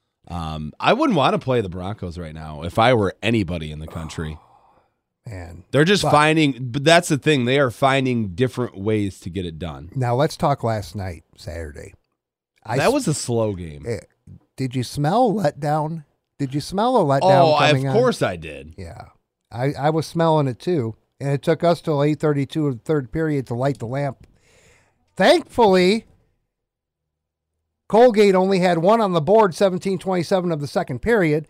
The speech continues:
Speaker 1: Mm-hmm.
Speaker 2: So, so the game was scoreless pretty much through, you know, more than half of it.
Speaker 1: Yeah.
Speaker 2: Um,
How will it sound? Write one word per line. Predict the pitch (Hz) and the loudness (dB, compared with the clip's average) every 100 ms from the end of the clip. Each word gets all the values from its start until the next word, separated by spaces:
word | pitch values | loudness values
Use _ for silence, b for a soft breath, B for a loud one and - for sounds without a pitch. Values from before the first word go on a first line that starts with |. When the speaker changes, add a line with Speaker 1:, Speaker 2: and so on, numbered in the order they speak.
| - | -8
Speaker 1:
Mm-hmm. | 95 | -6
Speaker 2:
So, | 82 170 143 131 151 | 2 4 4 0 -8
so | 160 165 | -2 0
the | 151 | 4
game | 196 349 330 | 6 6 4
was | 160 | 0
scoreless | - 240 254 190 156 - | 2 4 6 4 -2 -2
pretty | 226 208 | -2 0
much | 202 202 - | 0 0 -4
through, | - 180 160 147 _ _ _ _ _ - | -2 -2 -2 -8 _ _ _ _ _ -8
you | 165 | -4
know, | 139 120 123 - - | -2 -4 -8 -14 -6
more | 151 262 | 0 2
than | 226 147 | 2 -2
half | 135 196 208 | -2 -4 -4
of | 117 92 | -6 -8
it. | 90 - | -12 -8
Speaker 1:
Yeah. | 101 101 95 85 - - | -2 0 -2 -4 -12 -8
Speaker 2:
Um, | 135 120 113 113 | -6 -6 -6 -8